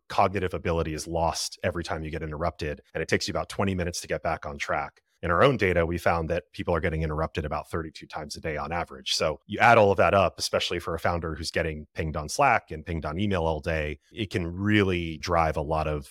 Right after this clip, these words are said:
you start a project, you pick it up and you can't finish it, or you get interrupted halfway through. But those are really the two things that I think of as being, again, not totally unique to founders, but I think that are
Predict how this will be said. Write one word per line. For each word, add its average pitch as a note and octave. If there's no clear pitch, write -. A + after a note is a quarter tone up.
you E2
start F#2
a E2
project, D#2
you C#2+
pick A#2
it E2
up E2
and D2
you D2
can't D#2
finish D2+
it, C#2+
or C#2
you C#2
get C#2+
interrupted D2
halfway D2
through. C#2+
But F#2+
those A2
are A#2
really F#2+
the E2
two F2
things D#2+
that D#2+
I D2+
think D#2+
of D2+
as D2
being, D2
again, E2
not F#2+
totally A#2
unique F2+
to G#2+
founders, G2+
but E2+
I D#2
think E2
that D#2
are D2